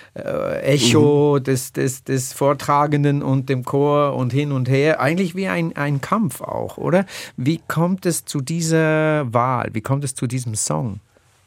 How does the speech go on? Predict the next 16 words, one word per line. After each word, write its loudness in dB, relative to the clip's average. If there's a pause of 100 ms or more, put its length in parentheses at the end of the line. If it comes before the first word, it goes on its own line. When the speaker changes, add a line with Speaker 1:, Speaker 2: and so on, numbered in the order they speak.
(100)
Speaker 2:
Also 2
ich, 2
äh, 2
aus, 2
auf, 0
auf -4
meinen -2
Reisen -4
durch -4
Amerika -6
bin -8
ich -6
sehr -2
viel, -4
ich -6
hab -4